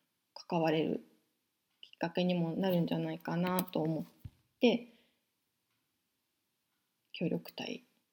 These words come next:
をしてます。まあ、活動はめちゃくちゃ自由すぎていいのかなという感じなんですが、もう勝手にやってくれという感じで、まあ、一人で廃校になった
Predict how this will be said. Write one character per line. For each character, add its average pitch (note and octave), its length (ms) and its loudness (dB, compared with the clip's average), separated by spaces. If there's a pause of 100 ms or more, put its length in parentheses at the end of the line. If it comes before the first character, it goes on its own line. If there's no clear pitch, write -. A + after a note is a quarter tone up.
(360)
を A#3+ 120 4
し A#3 100 -6
て - 140 -8
ま - 180 -8
す。 - 60 -20 (600)
ま G3 80 -2
あ、 - 0 -
活 A#3+ 300 4
動 C4 400 12
は C4 320 8
め F3 160 4
ち F3 120 -2
ゃ G#3 40 2
く - 120 -12
ち - 180 2
ゃ G#3 100 6
自 F#3+ 180 2
由 G#3 680 6
す G#3 140 2
ぎ F#3 120 2
て E3+ 100 2
い F#3+ 180 6
い F#3+ 40 6
の E3+ 140 2
か E3+ 180 0
な F3+ 300 2
と - 120 -2
い D#3 40 2
う D3+ 40 0
感 D#3+ 180 -4
じ D#3+ 100 -2
な D#3+ 80 0
ん D3+ 80 -2
で E3 100 -2
す E3+ 140 0
が、 E3 260 2 (880)
も F#3 80 -2
う - 40 -2
勝 F#3 220 2
手 G3 120 2
に F#3 280 0 (340)
や F#3+ 80 -8
っ - 20 -20
て F#3 120 -2
く F3+ 80 -2
れ D#3+ 200 0 (240)
と F3 80 2
い D#3 40 4
う D3+ 40 0
感 D#3 260 0
じ E3+ 160 0
で、 F3 300 2 (1300)
ま F3+ 60 -2
あ、 - 20 -2
一 F#3+ 240 4
人 E3+ 120 8
で D#3 200 4 (1080)
廃 F3+ 220 4
校 F3+ 160 6
に F3 120 6
な F3 100 4
っ F3 60 -6 (100)
た F3 240 -2